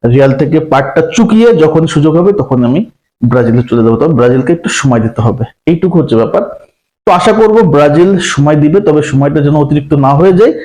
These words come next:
এবং এই যে সুন্দর সময়ের ভিতরে, আহ, সবকিছু সলিউশন হয়ে যাবে। এবং আবারও বলতেছি,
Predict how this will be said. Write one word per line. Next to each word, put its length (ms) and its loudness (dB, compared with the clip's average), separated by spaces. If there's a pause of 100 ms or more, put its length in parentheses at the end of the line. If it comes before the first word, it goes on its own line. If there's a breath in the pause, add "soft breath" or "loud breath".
(200 loud breath)
এবং 320 0
এই 280 4
যে 120 2
সুন্দর 460 0
সময়ের 340 0
ভিতরে, 320 0 (720)
আহ, 300 0 (220)
সবকিছু 380 -4
সলিউশন 340 0
হয়ে 140 0
যাবে। 120 0
এবং 360 -2
আবারও 300 2
বলতেছি, 380 0